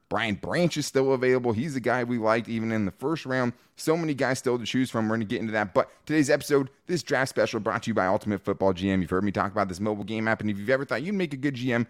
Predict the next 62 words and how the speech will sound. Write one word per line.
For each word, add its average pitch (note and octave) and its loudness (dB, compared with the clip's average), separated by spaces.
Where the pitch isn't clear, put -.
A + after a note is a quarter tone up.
you G2 -12
gotta G2 0
give F#2+ 0
this F#2 -2
game F2+ 0
a E2+ -4
try, E2 -4
because D#2 -8
it's C#2+ -14
not G2 0
as G2 -4
easy G2 -2
as D#3 0
you F3+ -2
might E3+ 0
think D#3+ -4
to D3+ -4
create C#3 -2
a C3+ 2
dynasty, A#2+ -2
and G2+ 2
I A2+ 2
learned A2+ 0
the G#2 2
hard A2 2
way, G#2 4
because A#2+ 2
this D3+ -2
game D#3+ 0
is A#2+ 0
not C#3+ -2
easy. G2 0
It C3 2
is C#3+ 0
challenging, A#2 -2
and E3+ -2
it - -6
feels D3 0
great A#2 2
once B2+ 0
you B2 0
finally A#2 0
start - 0
succeeding, F#2+ -6
right? F2+ 0
After A2 0
you A#2 -2
go A2 2
two A2+ -2
and G#2 -2
fourteen G#2 -4
in F2+ -4
your F2+ -4
first F#2+ -4
season, F2 -2
like F2 -4
I B2+ 0
did, B2 2
it A2+ 0
takes D#3+ -2
a C3 -6
while A2+ 2